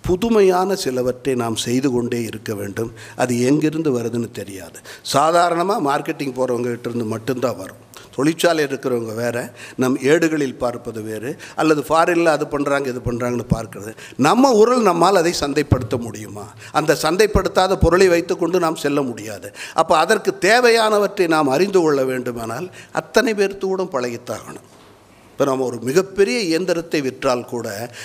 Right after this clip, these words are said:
அந்த இயந்திரத்தை அங்கே யார் இயக்குகிறாரோ அவர் முக்கியமான நபரா இருக்காரு. அப்ப அவரை வந்து நம்ம கேட்டு தெரிஞ்சுக்கணும், இது எப்படி செய்வது என்று. என்ஜினியர் என்பவர் பி இ degree வாங்கிட்டு வந்ததுனால மட்டும் ஆகிறதில்ல. ஒரு இருபது வருஷம்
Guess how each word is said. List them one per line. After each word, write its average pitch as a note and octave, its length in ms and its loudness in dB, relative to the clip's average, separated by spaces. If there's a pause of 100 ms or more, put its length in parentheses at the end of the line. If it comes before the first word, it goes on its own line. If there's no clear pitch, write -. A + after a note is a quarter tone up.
அந்த C#3 260 2
இயந்திரத்தை G3+ 800 4
அங்கே D3 280 0
யார் D#3 280 2
இயக்குகிறாரோ C#3+ 800 0
அவர் D#3 280 -2
முக்கியமான D#3+ 540 0
நபரா B2 380 -4
இருக்காரு. - 300 -16 (360)
அப்ப - 200 0
அவரை F#3 260 2
வந்து G#3 200 2
நம்ம F3 160 0
கேட்டு D3 280 -2
தெரிஞ்சுக்கணும், G#2+ 600 -10
இது C#3+ 140 2
எப்படி C#3 280 -2
செய்வது A#2+ 460 -4
என்று. F#2+ 260 -12 (600)
என்ஜினியர் E3+ 540 2
என்பவர் C#3+ 540 0 (360)
பி D3+ 200 2
இ D#3 80 0
degree D3+ 320 0
வாங்கிட்டு C#3+ 360 -2
வந்ததுனால B2 460 0
மட்டும் A#2+ 300 -4
ஆகிறதில்ல. G2 460 -10 (300)
ஒரு C3+ 220 4
இருபது E3 340 4
வருஷம் D#3+ 420 2